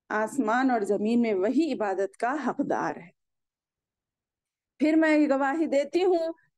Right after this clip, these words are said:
कि हमारे नबी मोहम्मद मुस्तफ़ा सल्लल्लाहु अलैहि वसल्लम उसके बंदे और आखिरी रसूल हैं और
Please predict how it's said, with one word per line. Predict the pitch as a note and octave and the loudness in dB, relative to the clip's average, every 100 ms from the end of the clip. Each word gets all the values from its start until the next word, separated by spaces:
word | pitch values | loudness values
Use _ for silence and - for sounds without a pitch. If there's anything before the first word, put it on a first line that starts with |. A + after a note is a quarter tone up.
| _ C#4+ | _ -4
कि | |
हमारे | C4+ C#4 B3+ B3+ D4+ F4 | -2 -2 -4 -2 -2 -2
नबी | C#4+ B3 C4 | -2 -2 0
मोहम्मद | B3 B3+ C#4+ C4 D4 | 0 0 0 2 2
मुस्तफ़ा | C4+ - - A3+ A3 G#3+ | 0 -2 -6 -4 -2 -4
सल्लल्लाहु | G#3+ C#4 C#4+ C4+ A3+ A3+ A3 A3+ | -2 -2 0 0 0 2 0 0
अलैहि | F#3+ G#3 A3 A3+ | -2 0 0 0
वसल्लम | G3 - A#3+ C#4 C#4+ C#4+ _ _ _ | -4 -2 0 0 0 -6 _ _ _
उसके | - - C4 | -10 -4 -4
बंदे | G#3 B3+ C4 C#4 C#4+ | -2 0 0 2 0
और | - A3+ - | -2 -4 -6
आखिरी | G3+ A3 C#4+ B3+ A3+ | -6 -4 0 0 2
रसूल | F#3 - C4 A3 A3 | 0 -2 0 0 -2
हैं | - _ _ _ _ _ _ _ _ _ - | -8 _ _ _ _ _ _ _ _ _ -6
और | A#3+ C4 | -2 -2